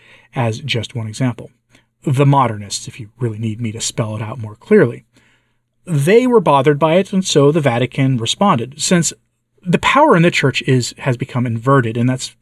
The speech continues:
a diabolic inversion, the synodal process has done that on purpose. The Vatican could have easily just said that the stamp depicts the Holy Father and the saints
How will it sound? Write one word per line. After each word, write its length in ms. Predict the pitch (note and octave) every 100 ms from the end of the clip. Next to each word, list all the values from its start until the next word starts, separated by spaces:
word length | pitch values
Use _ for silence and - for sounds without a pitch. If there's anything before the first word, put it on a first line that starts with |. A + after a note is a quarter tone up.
| -
a 140 | A#2+
diabolic 640 | A2+ A#2+ A#2 A2 A#2 A2 -
inversion, 500 | A2 F3 E3+ A2+ - _ _ _ _ _ -
the 720 | - - - _ _ _ C3+
synodal 360 | - D#3 B2
process 360 | - C#3+ - A2
has 80 | A#2
done 160 | B2
that 100 | A2+
on 80 | G#2+
purpose. 560 | - - F3+ B2+ C#3+ - _ _ _ _ _ _ -
The 140 | C#3
Vatican 400 | D#3 A#3+ - F#3
could 140 | G3
have 100 | D#3+
easily 240 | C#3 G3+ A#2
just 220 | B2 -
said 160 | F#3 C3+
that 100 | -
the 80 |
stamp 300 | - - G3
depicts 320 | - - F3 -
the 80 |
Holy 160 | C3 G#3+
Father 320 | G#3 D3 D#3
and 80 | F3
the 40 |
saints 320 | F#3 B2+ A#2+